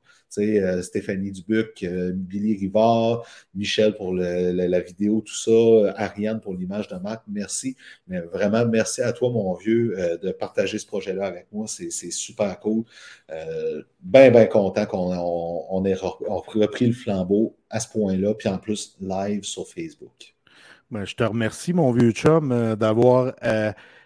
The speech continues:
Speaker 2: accepté qu'on transforme notre ancien nom avec un nouveau nom puis un nouveau concept. C'est vraiment
Speaker 1: Ouais.
Speaker 2: cool. Euh, souvent, quand on parle de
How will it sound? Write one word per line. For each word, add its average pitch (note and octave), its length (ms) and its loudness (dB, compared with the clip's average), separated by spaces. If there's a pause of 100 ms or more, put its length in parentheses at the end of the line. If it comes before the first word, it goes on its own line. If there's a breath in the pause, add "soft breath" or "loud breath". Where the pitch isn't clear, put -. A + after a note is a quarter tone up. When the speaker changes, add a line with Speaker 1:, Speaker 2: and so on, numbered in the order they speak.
(160 soft breath)
Speaker 2:
accepté D#3+ 800 4
qu'on A#2 300 -2
transforme D3 680 4
notre B2+ 240 2
ancien C3 480 0
nom D#3 380 2
avec B2+ 300 2
un B2+ 120 4
nouveau C3+ 380 6
nom D3+ 240 4
puis D3 140 2
un B2+ 100 2
nouveau B2+ 260 0
concept. C3+ 560 -2
C'est A2+ 140 -4
vraiment B2 380 2
Speaker 1:
Ouais. A#2+ 120 2
Speaker 2:
cool. E3+ 380 0 (560 loud breath)
Euh, A2 340 2
souvent, E3 560 4
quand D3+ 220 0
on C3 180 -2
parle D#3 300 2
de B2+ 360 2